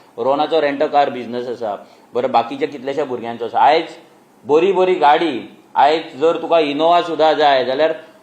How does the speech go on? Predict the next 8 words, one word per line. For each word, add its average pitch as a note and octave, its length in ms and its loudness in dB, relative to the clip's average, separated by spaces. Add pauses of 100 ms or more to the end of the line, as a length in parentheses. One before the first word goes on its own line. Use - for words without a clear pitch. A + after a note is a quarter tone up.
(140)
दोन E3+ 240 4
हजार, E3 280 4
अडेज E3+ 220 0
हजार D#3+ 220 2
रुपयांक E3 320 -2
एक E3 120 -8
इनोवा E3 360 2
वयता. C3 460 -2